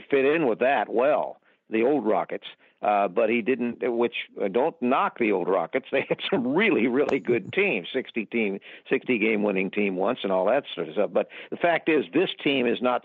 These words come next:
set up that way. Uh, it is not set up to look for the three-point shot first like, uh, like it did.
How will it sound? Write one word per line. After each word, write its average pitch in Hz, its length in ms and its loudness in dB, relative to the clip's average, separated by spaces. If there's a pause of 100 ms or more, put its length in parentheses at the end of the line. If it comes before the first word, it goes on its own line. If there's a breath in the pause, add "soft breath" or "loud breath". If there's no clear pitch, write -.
set 127 160 2
up 113 200 0
that 85 200 0
way. 92 280 -6 (340 loud breath)
Uh, 104 220 4
it 127 120 2
is 120 140 0
not 127 260 0
set 127 160 2
up 123 180 0
to 120 80 2
look 117 320 2
for 120 100 -2
the 107 180 0
three-point 113 480 0 (100)
shot 107 240 0 (120)
first 120 400 0
like, 104 360 0
uh, 98 300 2
like 107 300 0
it 107 100 -2 (180)
did. 120 380 0